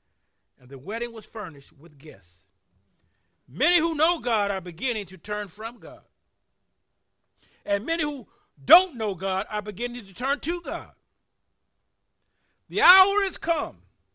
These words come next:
And the question is, did you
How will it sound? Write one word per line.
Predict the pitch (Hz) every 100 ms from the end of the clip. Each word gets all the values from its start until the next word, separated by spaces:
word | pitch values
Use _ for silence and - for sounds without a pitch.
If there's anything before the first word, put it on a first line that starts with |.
| _ _ _ _ _ _ _ _ _ -
And | 165
the | 180
question | - 240 233 - 226
is, | 240 170 101 107 _ _ _ _ _ _ _ _ _ _ _ _ _ _ _ _
did | 123 208 170
you | 190 202 190